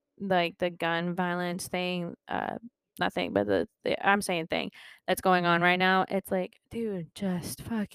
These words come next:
oh my god. That he says, he had to go, "Yes, the president needs to be involved." And it's like,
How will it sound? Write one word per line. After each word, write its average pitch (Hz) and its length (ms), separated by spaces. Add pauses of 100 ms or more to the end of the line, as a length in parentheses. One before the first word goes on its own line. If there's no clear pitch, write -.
oh 196 160
my 151 260 (240)
god. 202 680 (1600)
That 208 100
he 226 100
says, 208 380
he 240 400
had 233 220
to 220 100
go, 208 180
"Yes, 185 300
the 196 100
president 190 420
needs 180 200
to - 80
be 165 140
involved." 151 420
And 240 80
it's 269 140
like, 269 140